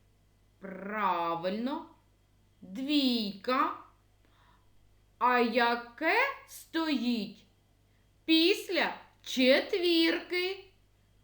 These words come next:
Так, п'ятірка. Молодці. І з цим завданням ми впоралися. А тепер нам наш автобус дає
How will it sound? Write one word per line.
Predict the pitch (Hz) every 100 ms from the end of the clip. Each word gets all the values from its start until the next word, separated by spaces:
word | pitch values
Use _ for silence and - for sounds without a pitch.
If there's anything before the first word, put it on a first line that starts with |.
| _ _ _ _ _ _ _ _ -
Так, | 269 269 - - - -
п'ятірка. | 180 156 226 320 - 302 269 - - 139 - _ -
Молодці. | 214 190 208 330 440 - 277 277 - _ -
І | 285
з | 285 -
цим | 254
завданням | 311 415 466 494 494 480
ми | 523 539
впоралися. | - 302 302 311 330 359 392 - - _ _ _ _ - -
А | 202
тепер | 202 - 440 453 - _ _ _ _ _ _
нам | 185 202 202 131 127 _ _ _ _ -
наш | 185 180 -
автобус | 135 - 220 294 247 - _ _ _ _ _ _ _ _ _ _ _ _ _ _ - - - _ _
дає | 147 180 156 190 302